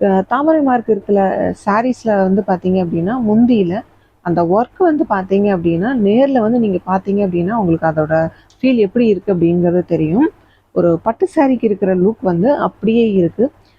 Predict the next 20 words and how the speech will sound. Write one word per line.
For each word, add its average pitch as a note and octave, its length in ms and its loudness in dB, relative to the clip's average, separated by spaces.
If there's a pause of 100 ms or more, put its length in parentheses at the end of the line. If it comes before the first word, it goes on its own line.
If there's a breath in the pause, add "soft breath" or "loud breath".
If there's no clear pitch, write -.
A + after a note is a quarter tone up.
(220 soft breath)
சாரீஸ்ல C#4 580 -2
வந்து G#3+ 240 -2
பாத்தீங்க G3 380 -2
அப்படின்னா, F3+ 340 0
எந்த A3 300 2
விதமான G#3 400 0
ஒரு E3+ 240 2
குறையும் F#3 420 0
கம்ப்ளைண்ட்டும் F3+ 540 -2
வந்து F#3+ 180 -2
சொல்ல G3+ 260 -2
முடியாது. E3+ 520 -2 (540 soft breath)
அஹ், F#3+ 180 -2
இதுல G3+ 280 2
இருக்கிற A3 320 -2
சாரீஸ் G3 400 -2
உங்களுக்கு E3+ 300 0
பிடிச்சிருக்கு F3 460 -4
அப்படின்னு E3 300 -2
சொன்னா, F3+ 260 -4